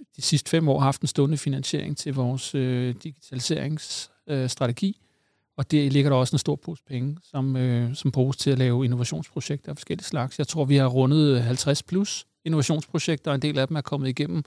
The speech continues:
øh, nåleøjet, og nogle af dem er blevet til produkter. Langt de fleste er blevet til forbedringsprocesser i, øh, i vores, øh,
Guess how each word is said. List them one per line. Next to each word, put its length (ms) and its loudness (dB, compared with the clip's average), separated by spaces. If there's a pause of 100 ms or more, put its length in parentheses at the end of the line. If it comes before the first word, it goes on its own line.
(540)
øh, 140 4
nåleøjet, 360 6
og 80 4
nogle 200 6
af 60 4
dem 60 0
er 60 2
blevet 200 2
til 120 -8
produkter. 500 -8
Langt 260 -2
de 80 0
fleste 300 -2
er 40 4
blevet 180 -2
til 260 -2
forbedringsprocesser 1120 -4
i, 280 0
øh, 280 -2
i 80 -4
vores, 440 -6
øh, 220 -2